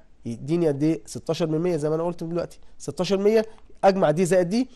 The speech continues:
هيديني سبعة وستة وستين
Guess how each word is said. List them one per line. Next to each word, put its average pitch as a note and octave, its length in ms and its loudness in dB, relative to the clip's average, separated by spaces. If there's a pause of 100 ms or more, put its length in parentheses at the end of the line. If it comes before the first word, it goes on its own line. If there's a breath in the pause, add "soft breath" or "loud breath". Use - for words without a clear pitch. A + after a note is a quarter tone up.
(200 loud breath)
هيديني C#3 340 -6
سبعة E3+ 460 -2 (380)
وستة A#2+ 540 -6 (280)
وستين A#2 680 -10